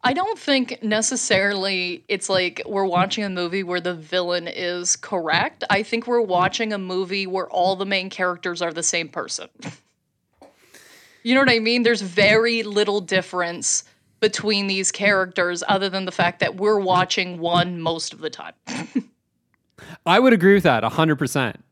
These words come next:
Speaker 2: Um, Justin Hammer, particularly as a villain, I don't think he's guilty of anything other than being less charismatic than Tony Stark.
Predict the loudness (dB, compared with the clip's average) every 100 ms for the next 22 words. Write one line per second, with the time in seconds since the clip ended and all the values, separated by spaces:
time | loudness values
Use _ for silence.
0 | _ 2 4 6 4 2 -2 _ _ _
1 | 2 4 4 2 4 4 6 4 2 -4
2 | -4 -4 2 2 4 2 0 -2 -6 -8
3 | -10 -14 _ 0 2 4 4 2 2 0
4 | -4 -12 -20 _ 2 6 6 4 0 0
5 | -4 0 2 2 2 0 0 -10 -4 2
6 | 4 4 2 0 0 2 2 2 2 2
7 | 2 0 0 -4 -2 -2 -2 -2 -4 -4
8 | -6 -8 -6 -6 -8 -10 -12 -14